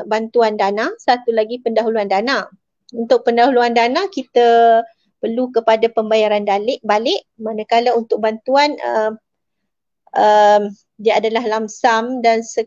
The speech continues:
mungkin sekali dan t-, tidak perlu dibayar balik oleh pihak-pihak. Namun, um, beberapa negeri sahaja yang mendapat bantuan dana tersebut berdasarkan kepada surat ikatan atau akaun amanah negeri masing-masing.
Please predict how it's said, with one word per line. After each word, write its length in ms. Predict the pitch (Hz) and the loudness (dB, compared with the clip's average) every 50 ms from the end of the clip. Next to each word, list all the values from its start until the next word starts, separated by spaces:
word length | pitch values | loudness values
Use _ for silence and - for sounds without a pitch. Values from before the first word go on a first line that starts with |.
| _ _ _ _ | _ _ _ _
mungkin 400 | - 220 220 220 226 233 233 233 | -14 -12 -10 -6 -2 -2 -2 -2
sekali 640 | - - - - 226 220 226 233 269 285 277 269 247 | -4 -8 -4 -2 -2 -2 -2 -4 -6 -6 -6 -4 -2
dan 240 | 240 240 240 233 - | -2 -2 -2 -2 -6
t-, 120 | - - _ _ - | -10 -10 _ _ -8
tidak 240 | 240 226 202 - - | -2 0 0 0 0
perlu 160 | 226 220 226 | -4 -4 -4
dibayar 400 | 208 214 202 208 208 202 202 202 | -4 -4 -2 -2 0 0 0 -2
balik 320 | 208 202 202 196 202 - _ _ _ | -2 -4 -4 -6 -10 -12 _ _ _
oleh 240 | - 208 202 202 196 | -10 -8 -8 -8 -8
pihak-pihak. 560 | - 208 - - _ _ - 208 - - 202 | -8 -8 -10 -10 _ _ -10 -8 -8 -6 -4
Namun, 480 | 202 208 214 233 269 285 285 285 269 - | -4 -4 -4 -4 -2 -2 -2 -2 -2 0
um, 480 | - 220 220 214 220 214 214 220 220 - - | 0 0 2 2 2 0 0 -4 -8 -8 -2
beberapa 400 | 220 226 214 226 233 240 240 254 | 0 0 2 4 2 2 2 0
negeri 400 | 240 240 233 220 247 254 262 254 | -2 -2 -2 -2 -2 -2 -2 -4
sahaja 480 | - 233 226 220 214 202 - 226 214 208 | -4 -4 -2 -2 -2 0 2 2 2 2
yang 240 | 208 208 208 208 208 | 2 0 0 0 0
mendapat 480 | 214 208 208 208 _ - 214 196 - - _ _ _ _ _ _ _ | -2 -2 -2 -2 _ 0 0 0 0 -2 _ _ _ _ _ _ _
bantuan 560 | - 214 226 226 220 - 233 220 214 214 214 | -2 -2 -2 -2 0 0 2 2 2 2 2
dana 320 | 214 214 214 214 208 202 202 | 0 0 0 -2 -2 -4 -4
tersebut 560 | - 214 208 - 220 214 233 294 294 - - - 226 | -4 -6 -6 -8 -6 -2 0 0 0 0 -2 -8 -6
berdasarkan 640 | 208 208 220 226 - 226 220 226 - 214 214 202 | -4 -4 -4 -2 -2 -4 -2 -2 -2 -4 -4 -4
kepada 400 | - 214 - - 214 208 202 208 | -8 -6 -2 -2 -2 0 0 -2
surat 320 | 220 - - 220 214 214 - | -4 -4 -2 -2 0 0 0
ikatan 480 | - 226 - 214 214 214 - 202 202 | -4 -4 -4 -4 -4 -2 -2 -4 -4
atau 240 | 214 208 - - - | -4 -6 -4 -4 -2
akaun 400 | - 226 - - - - 226 214 | -2 -4 -6 -6 -8 -8 -6 -6
amanah 240 | 214 208 208 202 196 | -6 -6 -6 -4 -4
negeri 240 | 202 202 196 - 214 | -6 -6 -6 -4 -4
masing-masing. 720 | 208 202 190 - - 208 208 196 - - 202 196 196 196 | -4 -4 -6 -8 -8 -8 -8 -6 -6 -6 -6 -6 -6 -10